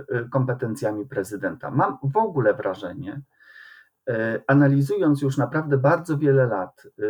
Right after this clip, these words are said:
poszczególne kampanie wyborcze na urząd prezydenta, że, mm, te kampanie i w ogóle wybory powszechne,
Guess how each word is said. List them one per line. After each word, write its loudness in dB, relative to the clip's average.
poszczególne 0
kampanie 0
wyborcze -2
na -4
urząd -6
prezydenta, -4
że, 4
mm, 2
te 2
kampanie -2
i 0
w 0
ogóle 4
wybory 0
powszechne, -2